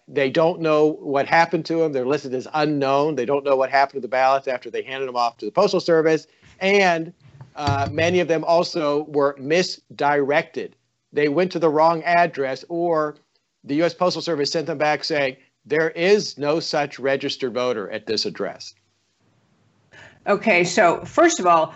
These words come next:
Speaker 2: let me, let's just break these problems down very quickly. The, we have to, if you go to mail-in ballots, you must,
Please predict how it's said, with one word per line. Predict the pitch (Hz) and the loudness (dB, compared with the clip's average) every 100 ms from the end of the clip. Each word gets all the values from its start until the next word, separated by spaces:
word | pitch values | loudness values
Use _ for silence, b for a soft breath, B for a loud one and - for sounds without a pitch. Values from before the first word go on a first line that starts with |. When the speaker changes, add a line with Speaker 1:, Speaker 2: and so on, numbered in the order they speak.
| B | B
Speaker 2:
let | 226 | 0
me, | 269 | 2
let's | 233 277 | 2 0
just | 294 202 | -2 -2
break | 202 208 | -2 0
these | 220 | -2
problems | 208 226 196 202 180 | 0 2 4 2 4
down | 190 180 | 2 4
very | 180 | 2
quickly. | 180 202 175 - B B B _ | 0 -2 -4 -4 B B B _
The, | - 185 - - | 0 0 0 0
we | 190 | 2
have | 214 285 311 | 4 2 2
to, | 226 196 | 4 4
if | 202 202 | 4 -2
you | 240 | -2
go | 277 | -2
to | |
mail-in | 226 214 208 202 | 2 0 0 -2
ballots, | 175 175 175 | -2 -2 -2
you | 196 | -8
must, | 185 196 220 247 - | -8 0 0 -2 -12